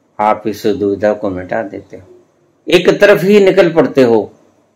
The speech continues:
तो फिर एक को पा ही लेते हो। इन दुविधाओं को छोड़ना पड़ेगा, चिंताओं को उलझा दो।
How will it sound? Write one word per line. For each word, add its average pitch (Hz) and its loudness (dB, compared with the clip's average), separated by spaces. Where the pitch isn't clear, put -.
तो 104 -4
फिर 127 2
एक 131 2
को 135 2
पा 110 4
ही 120 2
लेते 107 0
हो। 90 -6
इन 147 4
दुविधाओं 104 2
को 110 -4
छोड़ना 92 -8
पड़ेगा, - -20
चिंताओं 131 0
को 98 -16
उलझा 185 6
दो। 196 6